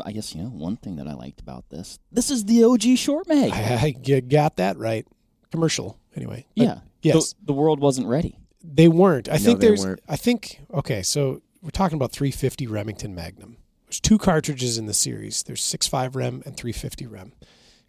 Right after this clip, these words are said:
Speaker 2: Okay, tandem introduction. It's a, a pretty powerful round. Like, Magnum is well s-,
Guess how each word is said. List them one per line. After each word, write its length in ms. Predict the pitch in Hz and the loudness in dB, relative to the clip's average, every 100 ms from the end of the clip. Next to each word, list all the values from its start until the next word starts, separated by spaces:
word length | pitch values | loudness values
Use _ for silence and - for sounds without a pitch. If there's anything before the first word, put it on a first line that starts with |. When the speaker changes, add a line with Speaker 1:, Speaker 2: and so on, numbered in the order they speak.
| - | -8
Speaker 2:
Okay, 140 | 127 | -8
tandem 360 | - 151 147 143 | -2 0 0 0
introduction. 560 | 135 123 104 - 107 - _ _ _ _ _ _ _ | -2 -2 -4 -4 -8 -16 _ _ _ _ _ _ _
It's 200 | - 156 | -2 2
a, 100 | 147 127 123 127 - 185 147 - | 2 0 -4 -10 -10 -10 -10 -8
a 80 | 139 | -8
pretty 340 | _ 180 160 | _ 4 4
powerful 440 | - 139 113 - | 2 -2 -2 -4
round. 320 | 110 101 - - | -8 -8 -10 -4
Like, 240 | 127 120 | -4 -2
Magnum 540 | 143 151 156 160 143 - | 2 6 6 4 -2 -4
is 200 | 180 113 | -6 0
well 160 | 123 113 | 2 0
s-, 140 | - | -2